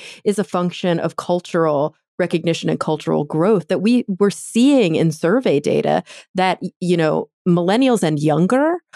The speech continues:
are identifying as trans or identifying as non-binary in significantly higher numbers than boomers. And clearly, it's not that these individuals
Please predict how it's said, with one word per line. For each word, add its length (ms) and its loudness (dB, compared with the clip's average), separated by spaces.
are 440 0
identifying 1300 0
as 360 -2
trans 540 0
or 480 2
identifying 720 0
as 220 0
non-binary 840 0
in 220 2
significantly 720 0
higher 340 0
numbers 580 0
than 340 -4
boomers. 680 -2
And 480 0
clearly, 720 2
it's 200 -2
not 260 0
that 160 -2
these 200 0
individuals 840 0